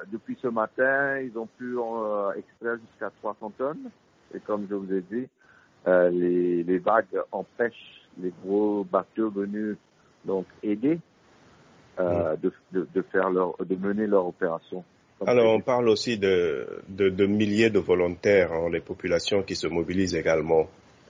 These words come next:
Speaker 1: Le, le public a compris que il faut prendre les choses en main parce que le gouvernement a avoué donc, euh, son impuissance. Donc, euh, on a vu des milliers et des milliers de Mauriciens de manière spontanée apportant de la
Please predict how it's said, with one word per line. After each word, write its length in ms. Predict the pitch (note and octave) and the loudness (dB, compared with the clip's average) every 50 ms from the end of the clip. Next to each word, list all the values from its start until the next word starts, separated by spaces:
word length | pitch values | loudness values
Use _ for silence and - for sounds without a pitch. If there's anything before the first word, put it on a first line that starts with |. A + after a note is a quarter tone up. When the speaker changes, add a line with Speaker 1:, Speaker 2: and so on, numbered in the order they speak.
| _ _ _ - - - _ - _ _ - | _ _ _ -20 -20 -20 _ -20 _ _ 0
Speaker 1:
Le, 180 | A2 A2+ G2 - | 0 0 0 0
le 240 | A2+ A2+ B2 C3 B2 | -4 -2 0 0 0
public 360 | - - C3 C3+ D#3+ E3+ - | 0 -4 -6 -6 -6 -4 -4
a 60 | C#3+ | -6
compris 420 | C3 - C3+ C3 A#2+ _ - D#3+ D3+ | -6 -6 -8 -8 -8 _ -8 -8 -8
que 560 | _ - C#3+ C3+ C3 B2+ B2 A#2+ A#2+ G#2+ - _ _ | _ 2 4 4 6 6 4 4 2 0 -4 _ _
il 120 | B2+ B2 | -10 -10
faut 160 | - - C#3+ C3+ | -8 -10 -14 -14
prendre 260 | _ - C#3 C3+ B2 | _ -6 -6 -4 -4
les 140 | A#2 A#2+ A2+ - - | -6 -8 -8 -6 -4
choses 360 | C#3 C3 B2+ A#2+ A#2+ A2+ G2 F#2 F2+ F#2+ G2 - | -2 0 0 0 0 -2 -4 -6 -2 -2 0 0
en 140 | - G2+ G2 | 0 -2 -4
main 240 | G2 G2+ G#2+ G#2+ F#2+ _ _ _ _ _ _ _ _ _ | 0 0 0 0 -2 _ _ _ _ _ _ _ _ _
parce 300 | - F#2+ F#2 - - G#2+ G2+ _ | -4 -4 -4 -4 -10 -12 -12 _
que 60 | - | -4
le 180 | A#2 A2+ A2 G#2+ | -2 -2 -2 -4
gouvernement 720 | G2 F#2+ G2+ G2 G2+ G2+ G2 G2 G2+ G#2 G#2+ G#2 G2+ G2 | -4 -6 -6 -2 0 0 0 0 -2 -2 -2 0 0 0
a 340 | F#2+ F#2 F2+ F2+ F2 E2+ - - | 0 0 0 -2 -2 -4 -4 -2
avoué 500 | F2+ F#2 F2+ F2+ F#2 G2 A2+ C3+ C#3+ C3 A2 F#2+ _ | -2 -2 -2 -4 -10 -8 -6 -6 -6 -6 -10 -10 _
donc, 240 | G2+ G2 G#2+ A#2 _ _ - - | -6 -6 -6 -8 _ _ -6 -2
euh, 380 | G2 F#2 F2+ F2+ F2 E2+ E2 D#2+ _ | 0 0 0 0 0 -2 -2 -4 _
son 140 | _ G2+ F#2 | _ -6 -6
impuissance. 720 | F#2+ F#2+ - _ - A2 - _ _ D#3+ D#3 C#3+ A#2+ G2+ F#2+ _ _ _ _ _ _ _ _ _ _ _ _ _ _ | -6 -6 -6 _ -16 -16 -16 _ _ -2 -2 -2 -2 -6 -8 _ _ _ _ _ _ _ _ _ _ _ _ _ _
Donc, 300 | - F#2 F2+ E2+ - - | -4 -4 -4 -4 -2 0
euh, 180 | F2+ E2+ D#2 D#2 D2 D#2 | 2 2 2 2 0 -2
on 140 | F#2 F2 | -4 -2
a 140 | F2+ F2+ F2+ | 0 -2 -2
vu 300 | D#2+ F2 G#2 A2 A2+ A2+ | -2 -4 -6 -4 -4 -4
des 160 | G2+ F#2 F#2+ F#2 | -2 -2 -4 -2
milliers 400 | F#2 F#2+ G2+ G2+ G2 G2 G#2+ G#2 | -2 -6 -6 -6 -4 0 0 0
et 40 | G2 | 0
des 140 | G2 G2 | 0 -4
milliers 320 | F#2 F#2+ F#2 F2+ F#2 G2 F#2 | -4 -4 -14 -2 -2 -2 -2
de 100 | F2+ F#2 | 0 -2
Mauriciens 540 | F#2 F2+ F2+ F2+ - _ - G#2 G#2 A2 A2 | -6 -4 -4 -6 -8 _ 0 2 2 2 2
de 100 | G#2 F#2 | 2 0
manière 300 | F2+ F2+ F2+ E2+ E2 D#2+ _ _ _ _ | 0 0 -2 -2 -4 -6 _ _ _ _
spontanée 600 | _ C#3 C#3 B2+ - - A#2 A2 A2 A#2 C#3 F3 _ _ _ _ _ _ _ _ _ _ | _ -2 -2 0 2 0 0 0 0 -6 -8 -8 _ _ _ _ _ _ _ _ _ _
apportant 640 | G#2+ A2 - _ A#2+ G#2+ G2 _ _ - B2 B2+ A#2+ | -2 -2 -2 _ -2 -2 -2 _ _ -2 0 0 0
de 120 | A2+ G#2+ | -2 -2
la 180 | F#2+ G2 - | -2 0 -2